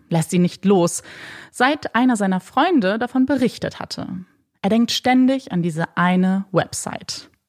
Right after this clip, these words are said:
Eros dot com heißt sie. Eine Website, auf der man Escort-Ladies buchen kann. Seit Tagen spielt er nun mit dem Gedanken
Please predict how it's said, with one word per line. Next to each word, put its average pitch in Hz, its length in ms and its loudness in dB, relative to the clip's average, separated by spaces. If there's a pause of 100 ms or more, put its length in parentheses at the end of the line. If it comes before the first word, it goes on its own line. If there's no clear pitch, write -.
(340)
Eros 208 580 2
dot 208 280 -2
com - 400 -4
heißt - 320 -10
sie. - 220 -6 (560)
Eine 285 220 2
Website, 254 580 2
auf 247 100 -2
der 190 140 2
man 214 220 2
Escort-Ladies 180 800 -6
buchen - 320 -10
kann. - 400 -6 (500)
Seit 196 220 0
Tagen 185 320 2
spielt 175 220 -4
er 170 80 4
nun 175 160 4
mit 170 100 0
dem 180 100 2
Gedanken 202 460 2